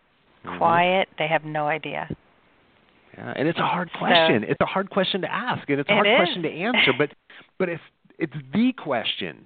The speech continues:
Speaker 1: to answer, right?
Speaker 2: Yes.
Speaker 1: It's a hard one, but, you know, that's the value of, of, of signing up for one of your programs or being in part of your, in your groups is because when you ask yourself this, if you're driving down the road, you can kinda let yourself off the hook and you don't really have to answer it, or your mind drifts off and, and you don't really answer the question. But if you have somebody else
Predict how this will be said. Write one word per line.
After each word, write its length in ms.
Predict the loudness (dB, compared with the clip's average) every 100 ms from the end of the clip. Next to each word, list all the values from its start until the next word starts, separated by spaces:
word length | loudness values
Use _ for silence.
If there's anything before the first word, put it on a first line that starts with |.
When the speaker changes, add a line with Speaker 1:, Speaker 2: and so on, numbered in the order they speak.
| -14
Speaker 1:
to 120 | -10
answer, 440 | -6 -6 -8 -16 -4
right? 220 | 2 2 0
Speaker 2:
Yes. 40 |
Speaker 1:
It's 60 | -4
a 40 | -8
hard 360 | -4 -2 0
one, 220 | -2 -2
but, 140 | -2 -4 -6 -20 -20 _ -20 _ _ _ _ _ _ _
you 100 | -4
know, 80 | -2
that's 180 | 0 -2 -4
the 80 |
value 440 | 0 2 2 2 -2
of, 180 | -2 -4
of, 180 | -6 -6 -8
of 120 | -8 -6
signing 240 | -6 -4
up 80 | -4
for 80 | -4
one 160 | -2 -2
of 60 |
your 120 | -2 -4
programs 580 | -4 -2 -2 -4 -4 -6
or 120 | -6
being 220 | -6 -6
in 80 | -8
part 220 | -6 -6
of 60 | -6
your, 180 | -8 -8
in 100 | -8
your 100 | -4
groups 300 | -2 -4 -6
is 100 | -10
because 280 | -6 -4 -4 -6 -20 -20 _ _ _ -20 -18 -4
when 280 | 0 0 -2 -6
you 160 | -4
ask 300 | -2 -2 -4
yourself 380 | -6 -2 0 0 0
this, 140 | -4 -6
if 100 | -8
you're 80 |
driving 320 | 0 0 0 0
down 160 | -2
the 80 | 0
road, 460 | 0 0 0 -2 -8 _ _ _ _ _ _ -4
you 100 | -4
can 160 | -6
kinda 180 | -2 -2
let 120 | -2
yourself 320 | -4 -4 0 0
off 160 | 0
the 80 | -2
hook 160 | -6 -6
and 80 | -6
you 60 |
don't 140 | -6 -4
really 160 | -4
have 160 | -6 -6
to 80 | -8
answer 260 | -10 -10
it, 80 | -10
or 80 | -10
your 120 | -8
mind 220 | -8 -8
drifts 220 | -10 -8 -4
off 180 | -6 -8
and, 140 | -16
and 160 | -16 -14
you 80 | -12
don't 140 | -12
really 220 | -12 -12 -14
answer 180 | -14 -16
the 60 |
question. 380 | -4 -2 -2 0
But 100 | 0
if 80 | 2
you 80 | 0
have 100 | 0
somebody 220 | -2 2
else 120 | 2